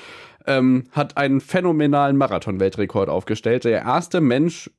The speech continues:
der unter Wettkampfbedingungen, in Wien ist es ja schon mal mehr oder weniger unter Laborbedingungen auch zu noch schnelleren Zeiten gekommen,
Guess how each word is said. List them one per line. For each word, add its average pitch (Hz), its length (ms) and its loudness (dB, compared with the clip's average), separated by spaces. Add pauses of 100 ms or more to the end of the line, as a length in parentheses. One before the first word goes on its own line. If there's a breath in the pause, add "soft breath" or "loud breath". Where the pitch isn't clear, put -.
(260)
der 135 340 2
unter 135 440 0
Wettkampfbedingungen, 110 880 0
in 101 360 -4
Wien 113 280 -2
ist - 160 -8
es 107 120 -8
ja 101 80 -2
schon 107 160 -6
mal 101 120 0
mehr 107 160 0
oder 104 160 -2
weniger 107 280 0
unter 104 200 -2
Laborbedingungen 107 720 -2
auch 92 140 -4
zu - 140 -6
noch 117 160 -4
schnelleren 135 440 -2
Zeiten 131 260 -2
gekommen, 131 340 0